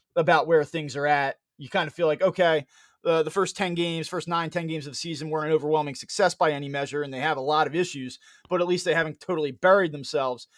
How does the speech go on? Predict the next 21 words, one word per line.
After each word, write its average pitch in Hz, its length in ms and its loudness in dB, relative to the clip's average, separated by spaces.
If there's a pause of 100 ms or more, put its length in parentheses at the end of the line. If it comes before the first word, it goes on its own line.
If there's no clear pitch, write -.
(260)
You, 208 400 -6
you 220 160 -4
lose 254 240 -4
two 240 100 8
out 208 140 8
of - 80 -4
three 208 200 -2
in 185 100 -2
this 160 140 -4
series, 185 380 -2
though, 131 420 0
and 156 160 -4
this - 280 -6 (400)
poor 214 320 8
play, 190 480 6
sloppy, 190 640 2
unfocused 180 600 -4
play 175 280 2
continues, 190 760 -6 (520)
and 180 240 -2
you're 185 220 -6